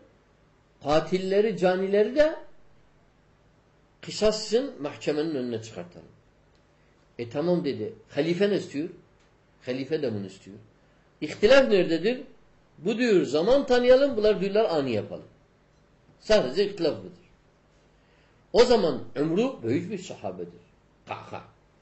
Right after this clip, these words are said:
Çok büyük bir sahabedir. Hazret, e, Sa'd ibn Ebi Vakkas Kadisiye Savaşı'nda Furs'tan, Rustum'dan savaş olduğunda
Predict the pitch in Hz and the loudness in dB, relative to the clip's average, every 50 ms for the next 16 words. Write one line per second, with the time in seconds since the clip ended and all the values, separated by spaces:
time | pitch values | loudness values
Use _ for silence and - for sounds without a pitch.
0 | _ _ _ - 190 214 226 220 214 165 139 123 113 107 110 107 - 104 101 101 | _ _ _ 0 2 2 2 4 4 4 4 2 0 -4 -8 -10 -10 -12 -12 -10
1 | 95 90 90 90 - - - - 127 127 127 165 208 208 - - - - - - | -10 -8 -10 -10 -12 -14 -10 -8 -6 -4 0 2 2 2 0 -2 -12 -20 -20 -20
2 | _ _ _ _ _ _ _ _ _ _ _ _ _ _ _ _ _ _ _ _ | _ _ _ _ _ _ _ _ _ _ _ _ _ _ _ _ _ _ _ _
3 | - 127 123 117 110 107 - - - 202 196 208 190 175 180 170 175 175 180 175 | -10 -6 -6 -4 -6 -6 -8 -6 -4 -2 -2 0 0 -2 -2 0 0 2 2 2
4 | 175 170 170 170 165 165 - - 208 220 208 - - - - - _ _ _ _ | 2 4 4 4 2 2 0 -4 -4 -4 -4 -6 -10 -14 -18 -20 _ _ _ _
5 | _ _ _ _ _ _ _ _ _ _ _ _ _ _ _ _ _ _ _ _ | _ _ _ _ _ _ _ _ _ _ _ _ _ _ _ _ _ _ _ _
6 | _ _ _ _ _ _ _ _ _ _ - 127 131 135 135 156 165 - - 208 | _ _ _ _ _ _ _ _ _ _ -2 0 2 2 2 0 -4 -4 -2 0
7 | 202 190 160 - - 156 135 135 127 - - 139 127 120 123 117 - - 196 208 | 4 4 4 4 2 2 2 2 2 0 -2 -6 -4 -2 -2 -4 -2 0 0 0
8 | 190 - - - 120 95 87 87 - - _ _ _ _ - 123 131 131 - - | 0 0 -4 -8 -8 -8 -8 -10 -16 -20 _ _ _ _ -8 -6 -6 -6 -6 -4
9 | 196 196 180 143 117 104 92 87 - - - _ _ _ - 135 139 156 175 175 | -2 0 0 0 0 -2 -4 -6 -12 -18 -20 _ _ _ -4 2 4 6 6 4
10 | 175 170 170 170 170 170 165 170 180 180 180 208 226 262 285 | 4 0 0 0 0 0 -2 0 -2 -2 0 0 0 0 -2